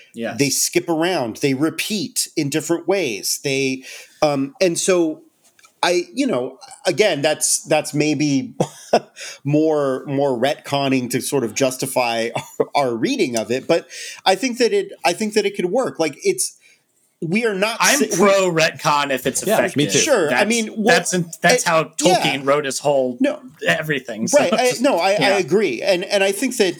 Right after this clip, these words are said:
Speaker 2: you know, we're not, we're not saying that A to B Life is a concept album. Like, a concept album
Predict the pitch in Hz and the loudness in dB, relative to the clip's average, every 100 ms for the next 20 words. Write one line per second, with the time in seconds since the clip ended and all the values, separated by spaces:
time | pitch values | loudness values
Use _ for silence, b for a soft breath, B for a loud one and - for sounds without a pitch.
0 | - 165 151 120 110 165 180 175 170 196 | -4 0 0 0 0 0 0 0 0 -2
1 | 180 - - 147 165 214 220 - - 156 | -6 -12 -6 -2 0 0 -2 -2 0 0
2 | 160 123 110 113 131 117 101 123 113 107 | 0 -2 -2 -4 -4 -4 -4 -2 -2 -4
3 | 101 - - 143 139 - - - - - | -10 -10 -8 -4 -2 -2 -6 -10 -12 -10
4 | 90 - - _ B B B 135 143 - | -10 -14 -18 _ B B B -2 -2 -2
5 | - 240 262 233 147 - 135 131 110 123 | -2 0 0 0 -2 -2 0 0 0 -2
6 | 117 110 | 0 -4